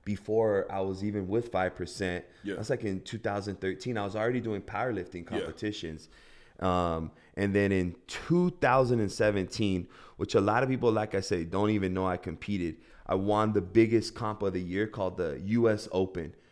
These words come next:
Speaker 1: Have you heard of
Speaker 2: Uh,
Speaker 1: that?
Speaker 2: yeah, I've heard of that.
Speaker 1: Yeah,
Speaker 2: Yeah.
Speaker 1: so I won it in heavyweights. Um, so yeah, I won the
Speaker 2: Shit.
Speaker 1: biggest comp
Speaker 2: Okay.
Speaker 1: of the year.
Speaker 2: So that puts you on
Speaker 1: Super,
Speaker 2: the, on the
Speaker 1: I put me
Speaker 2: stage.
Speaker 1: on the
Speaker 2: Yeah.
Speaker 1: map, especially being legitimate, right? Like,
Speaker 2: Yeah.
Speaker 1: everyone, if you're a bodybuilder,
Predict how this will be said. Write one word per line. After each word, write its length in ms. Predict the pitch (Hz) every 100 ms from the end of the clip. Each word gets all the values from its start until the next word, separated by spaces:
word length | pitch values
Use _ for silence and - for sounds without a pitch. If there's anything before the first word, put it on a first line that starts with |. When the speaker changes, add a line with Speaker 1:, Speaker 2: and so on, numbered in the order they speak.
| _
Speaker 1:
Have 160 | 117 123
you 120 | 135
heard 180 | 127 131
of 60 | 151
Speaker 2:
Uh, 20 |
Speaker 1:
that? 200 | 143 143
Speaker 2:
yeah, 120 | 147
I've 80 | 107
heard 140 | 139
of 60 | 110
that. 160 | 85 -
Speaker 1:
Yeah, 200 | 117 127
Speaker 2:
Yeah. 40 | 101
Speaker 1:
so 120 | 120
I 60 | 107
won 300 | 101 110 135
it 120 | 123
in 120 | 101
heavyweights. 800 | 107 120 120 101 92 95 - - - _ _ _
Um, 280 | 95 90 87
so 120 | 107
yeah, 160 | 104 123
I 40 |
won 200 | 107 113
the 80 | 113
Speaker 2:
Shit. 80 | -
Speaker 1:
biggest 320 | 110 120 120
comp 240 | - 110 107
Speaker 2:
Okay. 80 |
Speaker 1:
of 60 | 117
the 100 | 113
year. 440 | 104 101 107 123 -
Speaker 2:
So 120 | - 147
that 140 | 160
puts 200 | 143 -
you 100 | 117
on 80 | 101
Speaker 1:
Super, 220 | 87 123
Speaker 2:
the, 80 | 101
on 120 | 101
the 60 | 90
Speaker 1:
I 40 |
put 240 | - 175 170
me 60 |
Speaker 2:
stage. 80 | 156
Speaker 1:
on 180 | 156 147
the 60 | 117
Speaker 2:
Yeah. 60 |
Speaker 1:
map, 260 | 123 117 120
especially 520 | 120 - 160 - 175
being 640 | 131 139 143 139 131 113 - - -
legitimate, 720 | 113 110 98 117 101 92 87
right? 260 | 98 101
Like, 220 | 95 95 -
Speaker 2:
Yeah. 60 |
Speaker 1:
everyone, 500 | 107 110 104 104 101
if 140 | 98 120
you're 120 | 107
a 40 |
bodybuilder, 720 | 98 107 104 101 98 98 98